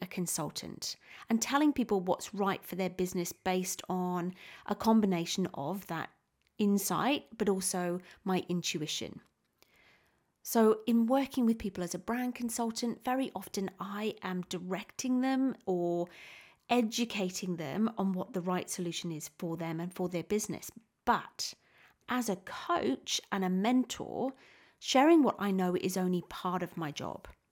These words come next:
Now, I've coached, I've mentored my clients in some ways, but it's never been the biggest focus of my business. Being the consultant, being the, the person with the answers has been much more the focus for me.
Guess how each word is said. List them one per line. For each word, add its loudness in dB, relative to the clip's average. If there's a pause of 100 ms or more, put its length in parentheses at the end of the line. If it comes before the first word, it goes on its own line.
(420)
Now, 0
I've 2
coached, 0
I've 0
mentored 4
my -2
clients -6
in 2
some 0
ways, 0 (280)
but -6
it's 0
never 6
been 6
the 0 (400)
biggest 4
focus 0
of -14
my -2
business. -10
Being 4
the 4
consultant, -2
being 2
the, -2 (440)
the 6
person 0
with -2
the -4
answers 0 (240)
has -2
been 0
much -2
more -2
the -6
focus -8
for -12
me. -12